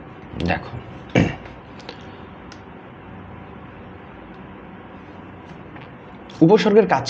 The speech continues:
কি? নতুন অর্থবোধক শব্দ তৈরি করা,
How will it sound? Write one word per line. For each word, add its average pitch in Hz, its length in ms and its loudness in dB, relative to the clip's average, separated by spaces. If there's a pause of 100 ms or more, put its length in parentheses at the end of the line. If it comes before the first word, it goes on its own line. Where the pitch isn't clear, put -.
কি? 135 80 10 (1080)
নতুন 143 440 10 (120)
অর্থবোধক 147 640 10
শব্দ 107 440 6 (160)
তৈরি 85 240 8
করা, 76 160 2